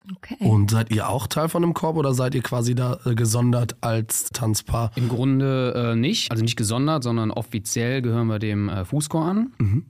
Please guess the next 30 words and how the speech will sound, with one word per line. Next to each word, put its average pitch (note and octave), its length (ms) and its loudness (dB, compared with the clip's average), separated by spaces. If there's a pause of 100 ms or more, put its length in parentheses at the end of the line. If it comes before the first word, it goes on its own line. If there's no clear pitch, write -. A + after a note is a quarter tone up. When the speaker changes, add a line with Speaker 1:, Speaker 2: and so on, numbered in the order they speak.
Speaker 3:
Im G#2 80 -2
Grunde, G#2 200 -2
wo G#2+ 60 -2
man G#2 140 0
die G2+ 140 0
ganzen, G#2 340 -4
also G#2+ 160 -4
ich F#2+ 40 -4
weiß G#2+ 120 -2
nicht, G2 60 -2
ob F#2+ 60 -4
ihr F#2+ 40 -4
das F#2+ 120 -4
kennt, A2+ 200 -2
äh, G2+ 180 -2
wo G#2+ 100 -2
die G#2 220 0 (320)
Kameraden G#2 380 -2
sind, G2+ 100 0
diese G2+ 180 0
Goldhelme G#2 600 -4
anhaben F#2 520 4
Speaker 2:
Mhm. - 80 2
Speaker 3:
vor F#3 220 0
allem. F2+ 220 -4
Das G2 120 -4
sind G2 200 -4
halt F#2 180 -4
alles, F#2+ 300 -4
äh, F#2+ 220 -4